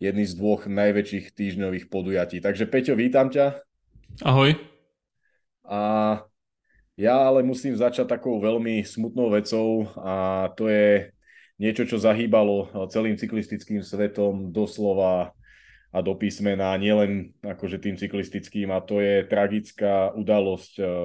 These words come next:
Speaker 1: ktorá sa prihodila v zjazde z Albu La Pasu na okolo Švajčiarska. Gino Meder nezvládol, vyletel zo zákruty a padol do,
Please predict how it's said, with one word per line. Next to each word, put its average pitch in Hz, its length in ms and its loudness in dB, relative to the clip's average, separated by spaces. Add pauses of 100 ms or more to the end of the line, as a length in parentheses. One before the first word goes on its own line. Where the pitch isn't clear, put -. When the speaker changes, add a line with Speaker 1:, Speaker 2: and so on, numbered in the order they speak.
(520)
Speaker 1:
ktorá 104 240 0
sa 101 160 -2
prihodila 98 800 -2 (480)
v 92 80 -14
zjazde 110 480 4
z - 160 -18
Albu 104 320 2
La 101 80 4
Pasu 98 640 -2
na 98 240 0
okolo 104 240 0
Švajčiarska. 98 720 0
Gino 104 240 0
Meder 98 560 0
nezvládol, 92 1120 -2 (480)
vyletel 101 480 -2
zo 92 160 -6
zákruty 95 640 -4
a 87 320 -4
padol 92 400 -4
do, 90 140 -6